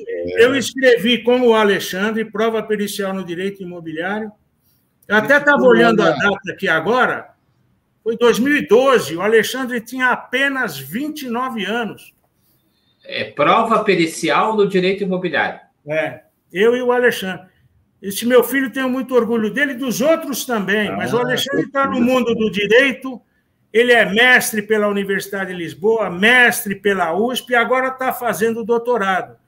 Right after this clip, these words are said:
Speaker 2: É titular do, do escritório Junqueira Gomide Guedes,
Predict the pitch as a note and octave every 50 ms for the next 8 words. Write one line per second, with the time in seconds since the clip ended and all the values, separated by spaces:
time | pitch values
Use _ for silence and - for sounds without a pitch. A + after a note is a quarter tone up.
0 | _ _ _ _ _ _ _ F#3+ G3 G3 G#3+ A3+ A3 - A3+ G#3+ G#3 A3 A3+ A3
1 | G#3+ G3 G#3+ G#3 G3 F#3+ F#3+ G3 G3+ G3+ G3+ - - G3+ G3 G3 G3 - G3 G3
2 | F#3+ F#3 F3+ F3 E3+ D#3+ C3 F3 G3 F#3+ - G#3 G#3 G3+ G3+ F#3+ F#3 F#3 F#3 F#3
3 | F#3 F#3+ D#3 F3 F#3 E3 E3+ F#3+ G#3 G#3+ A3+ G#3+ - G#3+ G#3 - - -